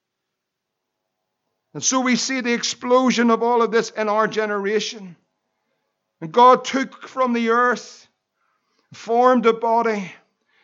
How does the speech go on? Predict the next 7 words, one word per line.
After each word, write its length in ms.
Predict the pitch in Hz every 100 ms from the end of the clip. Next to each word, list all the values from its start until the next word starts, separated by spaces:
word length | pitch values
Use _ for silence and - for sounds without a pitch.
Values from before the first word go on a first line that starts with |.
| _ -
and 100 | 185
he 60 |
breathed 880 | 151 160 202 233 262 269 269 254 240
the 120 | 233
life 400 | 214 214 247 233
of 260 | 226 190 180
God. 560 | 202 208 202 190 170